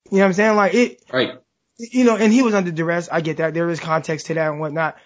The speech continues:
Speaker 1: But I'm just saying, just from an overall standpoint, when you just watch, watch the two guys, and I say, and without, if you didn't, if I, if I had my wife watch the games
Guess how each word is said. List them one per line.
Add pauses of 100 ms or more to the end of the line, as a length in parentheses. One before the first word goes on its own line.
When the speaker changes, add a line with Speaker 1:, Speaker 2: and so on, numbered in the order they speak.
(180)
Speaker 1:
But
I'm
just
saying,
just
from (680)
an
overall
standpoint,
when
you
just
watch, (200)
watch
the
two
guys, (500)
and
I
say,
and (200)
without,
if
you
didn't,
if
I,
if
I
had
my
wife
watch
the
games